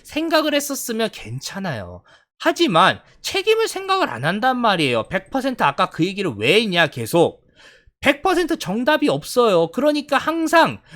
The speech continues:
리스크 감당을 해야 돼요. 근데 이걸 아는데 불구하고 대부분 실천을 안 해요.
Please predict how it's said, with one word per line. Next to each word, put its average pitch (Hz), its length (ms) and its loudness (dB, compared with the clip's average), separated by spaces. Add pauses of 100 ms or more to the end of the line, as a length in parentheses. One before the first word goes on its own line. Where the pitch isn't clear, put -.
리스크 302 520 2
감당을 294 500 2
해야 269 220 4
돼요. 156 280 2
근데 254 600 6 (340)
이걸 294 300 4
아는데 320 600 4
불구하고 254 1000 6 (420)
대부분 294 480 4
실천을 302 460 -2
안 107 220 -10
해요. 110 320 -6